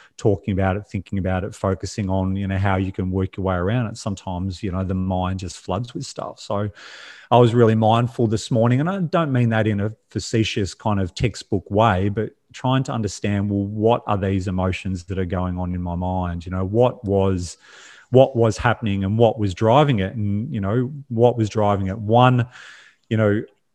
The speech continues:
I had to film this podcast this morning. I had to do some stuff this morning. I had to drop my little boy off at, uh, daycare this morning.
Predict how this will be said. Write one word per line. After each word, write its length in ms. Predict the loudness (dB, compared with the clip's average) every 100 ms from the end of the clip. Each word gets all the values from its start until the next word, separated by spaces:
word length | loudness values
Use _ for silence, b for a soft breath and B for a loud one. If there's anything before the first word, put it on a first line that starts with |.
| _ 0
I 80 |
had 160 | 2 0
to 80 | -2
film 200 | -2 0
this 120 | -2
podcast 580 | -4 -6 -4 -8 -10 -12
this 180 | -14 -8
morning. 360 | -6 -6 -10 b b b
I 40 | -2
had 140 | -2
to 60 | 0
do 140 | -4
some 180 | -4 -4
stuff 320 | -6 -4 -4
this 200 | -6 -8
morning. 420 | -6 -4 -4 -8 b b
I 60 | -2
had 160 | -2 -2
to 60 |
drop 280 | -4 -4 -2
my 160 | -2 0
little 220 | 2 2
boy 280 | 2 2 2
off 280 | -2 -4
at, 300 | -4 -4 -6 _ -8
uh, 220 | -6 -4
daycare 500 | -2 -2 -2 -2 -2
this 220 | -4 -6
morning. 440 | -6 -4 -4 -6